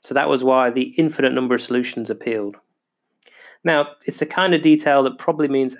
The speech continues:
absolutely nothing to the rest of the world, but it was a subtle but important philosophical difference to me. So that's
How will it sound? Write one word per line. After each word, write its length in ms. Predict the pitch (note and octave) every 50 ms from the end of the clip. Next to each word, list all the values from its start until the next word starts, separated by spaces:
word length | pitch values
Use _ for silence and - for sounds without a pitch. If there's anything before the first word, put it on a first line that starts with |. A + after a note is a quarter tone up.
| -
absolutely 520 | - D3+ D#3 - - D3+ D3 D3+ B2+ C#3 C3+
nothing 520 | C3 C3+ C#3 C#3 C#3+ C#3+ - - C3+ C3 C3
to 60 | -
the 120 | C#3 C3 C#3
rest 240 | C3 C#3+ C#3+ -
of 60 | - B2+
the 80 | B2
world, 320 | B2+ C3+ C#3+ D3 D3+ D3+ - - _ _ - - _ - - _ _ -
but 100 | D3 C3+
it 60 | C3+
was 160 | C#3 C3+ B2+
a 60 | B2+
subtle 500 | B2 - - F3+ D#3+ F3 - E3 D3+ C#3
but 100 | B2+ B2+
important 640 | B2 B2 B2 B2 - D3+ D3 C#3+ C3+ C3 B2+ - -
philosophical 680 | - - C#3 C3+ B2+ - C3+ B2 - - A#2+ - A#2+
difference 460 | A#2+ - A#2+ B2 - - A#2+ A#2 - -
to 100 | A#2 A2+
me. 220 | A2+ G#2+ G#2 G#2 _ _ _ _ _ _ _ _ _ _ _ _ _ _ _ _ _ _ _ _ _ _ _ _ - - _
So 160 | - - D#3
that's 400 | E3+ F3+ F#3 F#3 - - - -